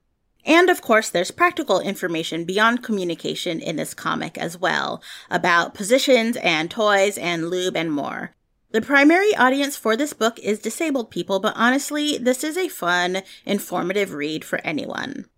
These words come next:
I also want to say that the artwork has a wide range of bodies and genders and skin tones, and you know how I love that. It's A Quick and Easy Guide to Sex and Disability by A Andrews. And for my second pick,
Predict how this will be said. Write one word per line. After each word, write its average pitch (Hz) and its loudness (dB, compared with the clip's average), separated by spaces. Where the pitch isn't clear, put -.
I 233 2
also 285 2
want 339 4
to 359 -2
say 254 4
that 240 0
the - -4
artwork 202 2
has 190 -2
a 175 0
wide 214 4
range 254 4
of 190 -4
bodies 220 2
and 180 -4
genders 196 2
and 175 -6
skin 214 -2
tones, 202 -2
and 185 -2
you 190 -2
know 196 4
how 190 0
I 160 2
love 165 -2
that. 143 -2
It's 226 2
A 214 4
Quick 285 2
and 277 6
Easy 233 0
Guide 262 2
to 220 -2
Sex 220 -2
and 196 -2
Disability 202 -2
by 156 -2
A 196 0
Andrews. - -8
And 381 4
for 277 4
my 240 6
second 302 0
pick, - -6